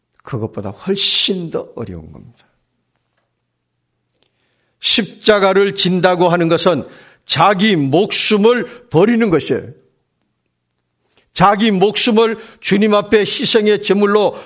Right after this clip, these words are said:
바치는 의미를 십자가를 진다라고 얘기를 합니다. 자기가 다 잘못해놓고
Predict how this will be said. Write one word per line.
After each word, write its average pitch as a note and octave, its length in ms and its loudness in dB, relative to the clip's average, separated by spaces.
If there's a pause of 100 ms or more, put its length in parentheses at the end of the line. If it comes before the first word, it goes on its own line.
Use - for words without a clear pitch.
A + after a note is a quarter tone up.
(180)
바치는 A3+ 1040 0
의미를 A3+ 720 0
십자가를 F3 560 0
진다라고 B2 580 -4
얘기를 G2 400 -10
합니다. F2 440 -16 (1400)
자기가 D3 380 -6
다 - 280 -14
잘못해놓고 D3 1160 -6